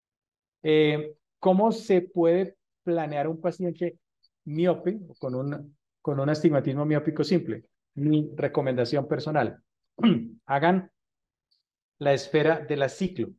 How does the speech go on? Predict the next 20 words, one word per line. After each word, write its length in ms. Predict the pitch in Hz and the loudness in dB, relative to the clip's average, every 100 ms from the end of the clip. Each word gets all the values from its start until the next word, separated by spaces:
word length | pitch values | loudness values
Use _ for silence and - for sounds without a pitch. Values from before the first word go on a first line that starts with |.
| _ | _
el 120 | - 113 | -12 -8
ciclo 320 | 135 117 120 | -8 -4 -2
subjetivo, 640 | 131 120 - 151 117 - - | -2 -4 -2 0 -2 -6 -12
que 100 | - | -6
es 120 | 113 139 | -2 0
el 100 | 127 | 2
que 220 | 131 - | 0 0
acabamos 420 | 117 123 113 127 | -2 0 0 0
de, 220 | 127 120 _ _ _ - | 0 -2 _ _ _ -6
de 240 | 123 117 | -4 -2
analizar 600 | 120 117 110 110 180 185 | -2 0 2 4 2 2
con 160 | 151 127 | 0 0
el 100 | 117 | 0
veinte 280 | 127 127 143 | 0 0 0
a 40 | |
veinte 260 | 139 131 139 | 0 -4 -2
menos, 220 | 156 151 | -2 -4
la 160 | 143 127 | -6 -6
menor 260 | 120 127 | -4 -4
esfera 400 | 131 151 135 139 | -2 -2 -2 -2